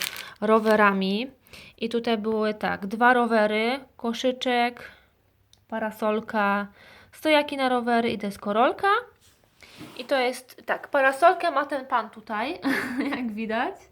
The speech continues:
Trzyma tą parasolkę, natomiast ten zestaw zawierał tutaj stojaki na rowery, koszyczek, list, co jest moją ostrością, nie za bardzo,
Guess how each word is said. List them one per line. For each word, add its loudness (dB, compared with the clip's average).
Trzyma -4
tą -6
parasolkę, 0
natomiast -6
ten -4
zestaw -4
zawierał -4
tutaj -12
stojaki -4
na -6
rowery, -2
koszyczek, -4
list, -6
co -14
jest -8
moją -6
ostrością, -10
nie -8
za -6
bardzo, -4